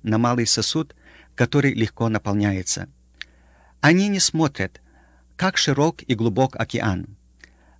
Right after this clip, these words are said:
оставшийся вне их малого сосуда. Они довольны тем, что их ведро полно до краев. Они не растворились в Боге, иначе бы они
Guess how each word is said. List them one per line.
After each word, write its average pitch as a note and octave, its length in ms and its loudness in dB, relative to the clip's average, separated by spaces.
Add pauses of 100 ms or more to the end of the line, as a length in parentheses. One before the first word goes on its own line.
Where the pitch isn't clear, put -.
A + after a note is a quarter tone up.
оставшийся D3+ 880 0 (340)
вне A#2+ 260 4
их - 280 -2
малого A2 340 0
сосуда. G#2 520 -4 (520)
Они B2 220 4
довольны A#2+ 420 2
тем, C#3 480 -2
что - 280 -2
их - 340 -2
ведро A2 340 0 (220)
полно D#3+ 440 0
до A#2 200 -2
краев. G2 520 -2 (920)
Они D#3+ 340 6 (200)
не C#3 140 6
растворились E3+ 680 2
в - 20 -14
Боге, G#2 420 -2 (600)
иначе F3 400 4
бы D#3+ 160 0
они B2+ 420 2